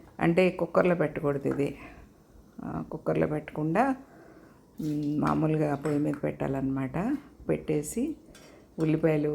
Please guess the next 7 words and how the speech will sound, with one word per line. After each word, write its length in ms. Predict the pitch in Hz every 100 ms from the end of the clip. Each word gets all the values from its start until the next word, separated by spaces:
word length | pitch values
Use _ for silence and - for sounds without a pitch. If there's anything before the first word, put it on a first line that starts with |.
| 151 160
పచ్చిమిరపకాయలు 760 | 156 156 156 - 147 143 143
అన్నీ 280 | 143 151 165
కోసాను, 480 | 160 156 156 160 156
చూసారు 300 | 156 156 165
కదా 220 | 160 156 160
ముక్కలు 360 | 151 - 151
ముక్కలుగా. 480 | 151 147 147 147